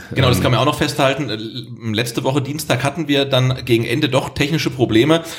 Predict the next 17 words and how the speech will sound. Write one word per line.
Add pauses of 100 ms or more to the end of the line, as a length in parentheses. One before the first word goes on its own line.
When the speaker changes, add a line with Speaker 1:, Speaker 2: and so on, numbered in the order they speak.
Speaker 1:
Ähm,
aber
ich
bin
der
Meinung,
es
lag
einfach
daran,
dass
die
Folge
zu
lang
war. (960)
Speaker 2:
Möglich.